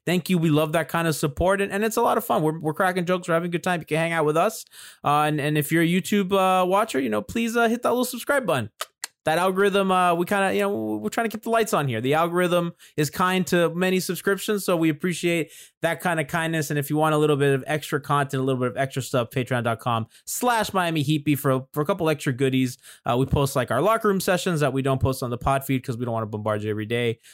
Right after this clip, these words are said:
So we post some extra content. We have some more community-oriented things there, so we're good.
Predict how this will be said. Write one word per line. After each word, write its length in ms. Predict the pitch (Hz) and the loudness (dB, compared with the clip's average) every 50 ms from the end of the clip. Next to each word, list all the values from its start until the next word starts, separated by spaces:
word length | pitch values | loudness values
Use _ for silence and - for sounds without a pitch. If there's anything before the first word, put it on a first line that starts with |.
| - - | -14 -8
So 80 | - | -6
we 40 | - | -4
post 200 | - 403 403 302 | 0 0 0 0
some 140 | - 254 254 | 0 0 0
extra 200 | 247 - - 214 | 0 0 -2 -4
content. 460 | - - 214 214 - - 220 208 196 | 0 0 0 0 2 2 0 2 2
We 80 | 190 185 | 2 2
have 120 | 185 170 | 0 0
some 120 | - 185 180 | 0 0 0
more 140 | 180 185 | 0 0
community-oriented 920 | 175 - 170 151 160 165 160 151 151 147 147 143 143 143 139 139 147 143 - | 0 0 -2 0 2 2 2 4 4 4 4 4 4 2 0 0 -2 -2 -2
things 200 | 143 131 131 120 | -2 -2 0 0
there, 120 | 131 127 | 0 -2
so 140 | 123 - 185 | -2 -2 -4
we're 80 | 214 - | -4 -2
good. 220 | - 147 - | -2 -2 -4